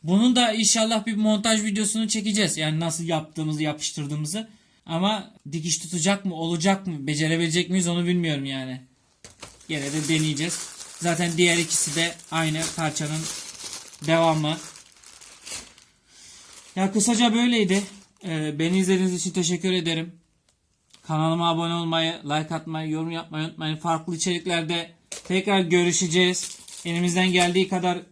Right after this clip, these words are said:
video çekmeye çalışıyoruz. Farklı konularda videolar çekmeye çalışıyoruz. Görüşmek üzere.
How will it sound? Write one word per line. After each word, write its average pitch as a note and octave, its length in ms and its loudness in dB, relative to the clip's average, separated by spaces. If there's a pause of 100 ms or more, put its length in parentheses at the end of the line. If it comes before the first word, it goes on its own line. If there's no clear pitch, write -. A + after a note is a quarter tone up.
video D#3+ 240 0
çekmeye E3+ 440 -2
çalışıyoruz. E3 580 -4
Farklı D#3 320 -6
konularda F#3 400 -2
videolar F3 340 -2
çekmeye E3 380 -6
çalışıyoruz. D#3+ 680 -6 (160)
Görüşmek F#3+ 460 0
üzere. D#3 320 -4